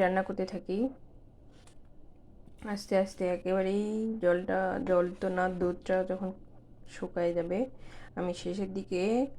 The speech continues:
তখন একটু গুঁড়ো দুধ দেবো। গুঁড়ো দুধ দিলে একবারে মানে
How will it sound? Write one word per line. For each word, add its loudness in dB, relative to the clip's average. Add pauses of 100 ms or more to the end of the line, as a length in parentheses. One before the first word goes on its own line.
(380)
তখন 0 (320)
একটু -4 (100)
গুঁড়ো 4
দুধ -2
দেবো। 2 (880)
গুঁড়ো 2
দুধ 0 (100)
দিলে 6 (1040)
একবারে -2 (180)
মানে -4